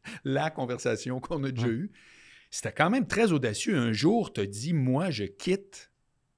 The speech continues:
Speaker 1: l'émission à Radio-Cannes de fin d'après-midi qui
Speaker 2: Ouais.
Speaker 1: s'appelait Entrée,
Speaker 2: Entrée principale.
Speaker 1: Entrée principale. »
Speaker 2: Ouais.
Speaker 1: Puis sinon, tu renouvelais ton contrat, puis tout le monde était content de ta job, là.
Speaker 2: Tout à
Speaker 1: Et ça allait
Speaker 2: fait.
Speaker 1: très bien, cette
Speaker 2: Tout à
Speaker 1: émission
Speaker 2: fait.
Speaker 1: avec Pascal, et cetera.
Speaker 2: Ouais.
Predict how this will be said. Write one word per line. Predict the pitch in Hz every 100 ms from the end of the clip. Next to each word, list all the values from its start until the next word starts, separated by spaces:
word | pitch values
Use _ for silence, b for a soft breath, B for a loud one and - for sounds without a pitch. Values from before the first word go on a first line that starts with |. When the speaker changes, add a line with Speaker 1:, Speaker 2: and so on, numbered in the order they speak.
| -
Speaker 1:
l'émission | 104 104 123 127 - 147 160
à | 104
Radio-Cannes | 104 104 - 135 147
de |
fin | 104 110
d'après-midi | 107 110 98 117
qui | 139 -
Speaker 2:
Ouais. |
Speaker 1:
s'appelait | 131 117 101 b b _ -
Entrée, | 123 123
Speaker 2:
Entrée | 123 131
principale. | 131 127 - 107 120
Speaker 1:
Entrée | 127
principale. » | 139 113 - - 135 196 254 107
Speaker 2:
Ouais. | 90 b b b b b b _ _ _ _ _
Speaker 1:
Puis | 131
sinon, | - 135 185
tu | -
renouvelais | 123 123 135
ton | 139 123
contrat, | 117 107 185
puis |
tout | 139
le | 131
monde | 135
était | 123
content | 117 120
de | 110
ta | 98
job, | 92 131 208 107
là. | 95
Speaker 2:
Tout | 87
à | -
Speaker 1:
Et | 117
ça | 139
allait | 120
Speaker 2:
fait. | 120
Speaker 1:
très | 139 123
bien, | 113 208
cette | -
Speaker 2:
Tout | 143
à |
Speaker 1:
émission | 127
Speaker 2:
fait. | 117
Speaker 1:
avec | -
Pascal, | - - 147 151
et |
cetera. | 113 110
Speaker 2:
Ouais. | 139